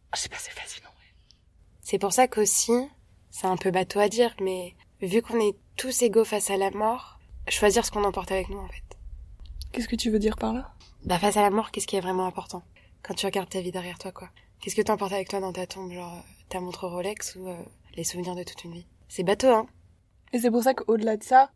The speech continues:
Speaker 1: la mort, c'est, euh, comme l'espoir la semaine dernière, c'est une force moteur d'une puissance incroyable.
Speaker 2: C'est vrai.
Speaker 1: Parce que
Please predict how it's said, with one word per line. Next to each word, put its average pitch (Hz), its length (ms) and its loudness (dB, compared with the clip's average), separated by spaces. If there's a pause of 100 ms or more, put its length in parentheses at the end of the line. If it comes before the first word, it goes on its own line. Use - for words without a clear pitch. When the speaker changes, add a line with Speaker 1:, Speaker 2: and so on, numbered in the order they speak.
Speaker 1:
la 214 160 0
mort, 240 240 4
c'est, 202 280 -2
euh, 196 200 -6 (240)
comme 220 240 2
l'espoir 214 440 2
la 202 120 0
semaine 208 200 -4
dernière, 226 220 0
c'est 220 140 -6
une 196 80 -6
force 208 220 -6
moteur 214 440 -8 (160)
d'une 208 180 0
puissance 226 500 -6 (220)
incroyable. 214 600 -2 (280)
Speaker 2:
C'est 175 180 -12
vrai. 165 280 -16 (200)
Speaker 1:
Parce 214 180 -2
que 208 600 4